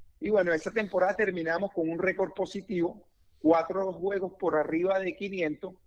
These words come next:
con un juego corto a meternos en los playoffs. Y yo me recuerdo que yo lo decía a los peloteros míos, "Si nosotros nos metemos en el playoff, nosotros vamos a ganar esto".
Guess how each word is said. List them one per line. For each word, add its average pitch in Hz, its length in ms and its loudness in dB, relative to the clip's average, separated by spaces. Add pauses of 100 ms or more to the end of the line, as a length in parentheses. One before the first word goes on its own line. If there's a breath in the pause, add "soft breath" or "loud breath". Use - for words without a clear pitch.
(360)
con 165 200 2
un 185 280 -2
juego 196 680 2 (200)
corto 202 560 2 (220)
a 156 120 2
meternos 151 500 2
en 165 100 2
los 156 100 2
playoffs. 123 500 2 (600)
Y 143 120 -2
yo 156 120 4
me 190 80 2
recuerdo 165 280 4
que 170 120 0
yo 147 80 4
lo 165 80 8
decía 156 280 6
a 170 40 4
los 165 100 2
peloteros 143 420 2
míos, 143 220 -6
"Si 131 80 -10
nosotros 165 300 -2
nos 185 60 -2
metemos 180 300 0
en 185 100 2
el 180 80 -4
playoff, 165 340 0
nosotros 143 340 -2
vamos 147 240 2
a 135 40 0
ganar 120 280 0
esto". - 300 -8